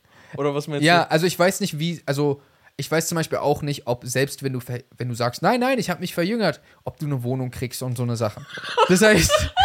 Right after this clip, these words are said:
Speaker 1: <laughs> Ach so, so ein Baby mit Mietvertrag.
Speaker 2: Ja.
Speaker 1: <laughs>
Speaker 2: So, „Nee, nee, ich wohne hier. Ich bin eigentlich schon viel älter. Alles gut.“
Speaker 1: Shit, und du kannst so, wenn du alles so deinen irgendwelchen Freunden oder sowas anvertraust und die sind so auf einmal nicht vertrauenswürdig,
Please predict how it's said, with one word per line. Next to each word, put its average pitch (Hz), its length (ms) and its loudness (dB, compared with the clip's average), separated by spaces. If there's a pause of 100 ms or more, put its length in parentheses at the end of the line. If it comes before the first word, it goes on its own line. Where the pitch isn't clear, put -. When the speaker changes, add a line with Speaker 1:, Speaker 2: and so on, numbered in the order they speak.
(120)
Speaker 1:
<laughs> - 280 -8
Ach 190 140 2
so, 214 220 -2
so 196 140 0
ein 185 180 -4 (440)
Baby 196 280 2
mit 170 220 -2
Mietvertrag. 180 720 2
Speaker 2:
Ja. 196 320 8
Speaker 1:
<laughs> - 40 -20 (1000)
Speaker 2:
So, 156 120 -12
„Nee, 202 200 2
nee, 233 100 4
ich 226 160 0
wohne 202 240 4
hier. 170 280 2
Ich 185 160 -2
bin 196 140 4
eigentlich 185 440 4
schon 156 280 -2 (540)
viel 202 200 0
älter. 143 520 2
Alles 160 220 -4
gut.“ 180 100 0
Speaker 1:
Shit, 147 260 0
und 131 160 -6
du 117 80 -10
kannst 143 300 -4
so, 123 360 -4 (280)
wenn 120 160 -8
du 120 80 -6
alles 147 340 -2
so 139 80 -6
deinen 120 460 -6 (120)
irgendwelchen 151 760 0
Freunden 185 480 -2
oder 214 160 2
sowas 202 380 -2
anvertraust 202 600 -2
und 131 120 -4
die 123 60 -6
sind 131 160 -4
so 127 100 -2
auf 110 140 -4
einmal 120 240 0
nicht 143 240 -2
vertrauenswürdig, 190 920 -2